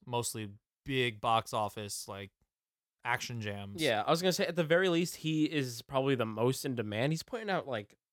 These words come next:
Speaker 2: three <laughs> movies a year, at least. This year, he's got Fighting With My Family. He's working on that T V show Ballers.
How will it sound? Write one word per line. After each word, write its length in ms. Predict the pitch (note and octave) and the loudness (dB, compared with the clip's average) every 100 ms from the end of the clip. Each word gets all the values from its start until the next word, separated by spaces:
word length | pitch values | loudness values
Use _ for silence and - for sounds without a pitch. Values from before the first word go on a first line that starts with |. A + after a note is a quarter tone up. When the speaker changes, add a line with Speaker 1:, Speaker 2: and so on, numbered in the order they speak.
| _ _ | _ _
Speaker 2:
three 280 | - C#3 D#3 | -8 -2 2
<laughs> 0 | |
movies 440 | D#3+ D3+ D3+ C#3+ A#2+ | 6 6 4 2 0
a 60 | |
year, 520 | A2 G#2+ A2+ G2+ F#2 - - _ _ | -2 -2 -2 -2 -4 -12 -20 _ _
at 160 | C#3 C3+ | -2 -2
least. 440 | A#2+ G#2+ - - _ | -4 -6 -8 -12 _
This 280 | A#2+ D#3+ - | -2 -2 0
year, 160 | D#3+ D3+ | 0 0
he's 140 | C#3+ | 0
got 180 | C3+ B2 | -2 0
Fighting 240 | - C3+ | 0 2
With 120 | B2+ B2+ | 2 2
My 140 | A2+ | 0
Family. 680 | - B2+ A#2+ A#2+ A2+ A2 A2 _ _ | 0 0 2 2 0 -2 -6 _ _
He's 180 | C3+ B2 | -8 -2
working 300 | C3 C#3 C3 | 0 0 -2
on 140 | A#2+ | 0
that 240 | A2+ A2+ | 0 -2
T 140 | - C#3 | -6 -6
V 140 | C3 | -6
show 200 | B2 B2 | -4 -4
Ballers. 800 | G#2+ A2+ A#2 A#2+ F#3 E3 D#3 - | -2 0 2 2 4 4 2 -2